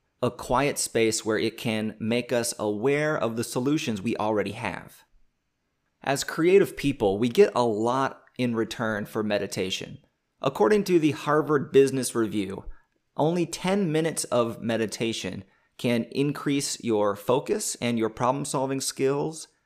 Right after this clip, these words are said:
It can make you better at divergent thinking, and it also increases your resilience. So anytime you have a setback, meditation helps you with that emotional regulation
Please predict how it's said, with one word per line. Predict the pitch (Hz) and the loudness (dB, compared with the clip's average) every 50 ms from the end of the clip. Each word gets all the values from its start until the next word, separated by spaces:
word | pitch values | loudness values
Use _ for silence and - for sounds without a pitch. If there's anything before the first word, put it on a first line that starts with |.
| _ _ _ _ _ | _ _ _ _ _
It | - - 123 | -4 -4 -2
can | - - 120 117 110 - - | 0 0 0 0 -2 -4 -6
make | - 113 117 117 113 - 123 | -4 -2 -2 -2 -2 -2 -2
you | 123 113 | -2 -2
better | 98 110 - 113 110 113 117 123 - - | -2 -2 0 0 0 2 0 0 0 0
at | 110 113 - - 101 | -2 -2 -2 -2 -4
divergent | 107 101 98 98 95 110 110 104 110 101 - - | -2 -2 -2 0 0 -2 -2 -2 -2 -6 -8 -6
thinking, | - 131 147 143 - 196 196 220 - _ _ _ _ _ _ _ _ - | -4 -4 -4 -4 -4 -6 -6 -6 -8 _ _ _ _ _ _ _ _ -6
and | - 120 131 131 | -2 -2 2 4
it | 139 131 - | 2 2 4
also | - 139 160 165 - - 185 175 - | 2 0 2 0 0 0 0 0 0
increases | - 135 143 151 147 - - 156 156 151 - 156 151 120 104 | 0 0 0 0 0 0 0 0 0 0 0 -2 -2 -2 0
your | 110 113 110 | 0 0 0
resilience. | 107 110 101 95 98 104 107 104 98 95 92 - - - - - - _ _ _ _ _ _ _ | 0 0 -2 0 0 0 0 0 -2 -4 -8 -10 -10 -10 -10 -10 -14 _ _ _ _ _ _ _
So | - - 120 117 110 - - - | -2 2 4 4 4 2 0 -2
anytime | 135 139 151 147 - - 147 131 123 | 0 0 0 -2 -2 -4 -2 0 2
you | 117 | 2
have | 107 - | 2 2
a | 101 | 0
setback, | - - - - 160 160 - - - 147 151 151 151 151 - - _ _ _ _ _ _ _ _ _ _ _ | -2 -2 0 0 0 0 -2 -4 -2 -2 -2 -2 -4 -6 -12 -20 _ _ _ _ _ _ _ _ _ _ _
meditation | - 110 110 120 120 123 113 - - 127 113 - - 110 104 | -2 0 2 4 4 2 2 2 2 2 2 2 0 -2 -2
helps | 101 120 113 104 101 - - | -2 -2 -4 -4 -4 -4 -4
you | 104 104 | -2 0
with | 104 104 101 | 0 0 0
that | - 101 101 - - - | 0 -2 -2 -2 -2 -4
emotional | 117 110 107 113 113 120 117 - - 123 117 113 110 | -2 0 2 2 2 2 0 -2 -2 -2 0 0 -2
regulation | 101 101 107 104 101 104 104 98 104 113 117 139 139 - 160 160 175 185 | 0 0 -2 -2 0 0 -2 0 0 0 0 -2 -4 -6 -6 -8 -8 -10